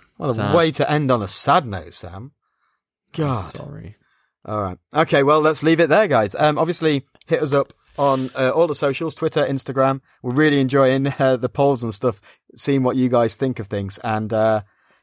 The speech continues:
Speaker 1: yeah.
Speaker 2: Interesting opinions.
Speaker 1: <laughs> We'll s-, oh, God. Are you actually gonna put up that one about, uh,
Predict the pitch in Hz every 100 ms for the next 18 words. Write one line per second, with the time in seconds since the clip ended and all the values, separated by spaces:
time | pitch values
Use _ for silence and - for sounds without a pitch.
0 | _ 113 208 113 110 101 92 101 101 104
1 | 90 90 113 - _ - - - 131 220
2 | 190 196 - - 208 190 - 131 - -
3 | 110 98 110 104 131 160 139 147 139 135
4 | - 156 131 113 107 123 113 110 113 104
5 | 127 123